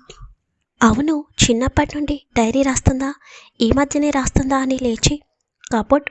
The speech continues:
ఓపెన్ చేసి అందులో వెతకగానే మరొక డైరీ కనిపిస్తుంది. అది చాలా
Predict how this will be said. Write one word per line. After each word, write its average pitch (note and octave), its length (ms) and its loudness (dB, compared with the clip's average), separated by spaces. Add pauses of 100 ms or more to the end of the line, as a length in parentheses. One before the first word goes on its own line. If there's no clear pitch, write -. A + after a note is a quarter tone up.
ఓపెన్ C#4 360 0
చేసి C#4 260 2 (500)
అందులో C#4 400 2 (200)
వెతకగానే C4+ 600 0 (460)
మరొక B3 460 0 (140)
డైరీ A#3+ 320 0
కనిపిస్తుంది. C4+ 680 -4 (720)
అది D4 380 -2 (200)
చాలా C#4 320 -2